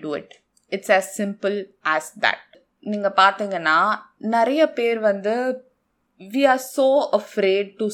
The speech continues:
sit with our own thoughts. It's a scary place because நம்ம அமைதியா உங்க, உங்க மைண்ட்ல வர தாட்ஸோட நீங்க இருக்கிறது வந்து, it has become so difficult.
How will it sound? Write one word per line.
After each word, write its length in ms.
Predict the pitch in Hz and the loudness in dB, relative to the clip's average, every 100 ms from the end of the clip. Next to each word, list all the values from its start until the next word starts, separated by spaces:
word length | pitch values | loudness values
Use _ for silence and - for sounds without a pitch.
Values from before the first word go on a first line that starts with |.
| - - | -8 -2
sit 200 | 220 208 - - - | -2 -2 -6 -20 -8
with 120 | 190 190 | 0 2
our 120 | 180 - - | 0 -4 -4
own 180 | 190 185 190 - - | -2 -2 -6 -16 -2
thoughts. 360 | 190 147 - - - _ - - - - 240 | 0 0 -2 -10 -18 _ -20 -20 -18 -4 -4
It's 200 | 220 - - - _ _ - _ _ _ 247 | -4 -10 -14 -16 _ _ -20 _ _ _ -2
a 20 | 240 | -2
scary 440 | - 262 269 277 220 - | 0 4 4 2 -4 -8
place 400 | 226 254 175 170 196 | -2 2 2 0 -6
because 340 | 208 233 220 - _ _ _ _ | 0 0 0 -6 _ _ _ _
நம்ம 380 | - 208 202 190 | -4 -2 2 4
அமைதியா 760 | 180 202 214 214 220 220 220 - | 4 2 -2 -2 0 4 4 4
உங்க, 340 | 196 190 185 - - _ _ - | -2 0 -2 -2 -14 _ _ -4
உங்க 160 | 196 190 180 185 | -2 0 -2 -2
மைண்ட்ல 460 | 196 233 277 262 | -2 0 2 2
வர 320 | 196 180 165 - | 2 4 2 2
தாட்ஸோட 640 | 190 202 226 226 202 226 | 2 2 0 -2 -2 0
நீங்க 260 | 240 202 180 185 208 | -2 -4 -6 -4 -4
இருக்கிறது 420 | 254 269 262 202 | -4 0 0 0
வந்து, 340 | 175 165 151 180 247 - _ _ _ _ - 311 | -6 -4 0 0 0 -6 _ _ _ _ -4 -2
it 100 | - 359 | 0 2
has 80 | 294 220 202 | 0 -2 -6
become 300 | 277 320 330 | 0 4 4
so 520 | 320 - - 339 320 330 208 180 | 2 -12 -6 0 2 0 -6 -8
difficult. 580 | 247 370 - 220 143 - | -6 -4 0 2 2 -4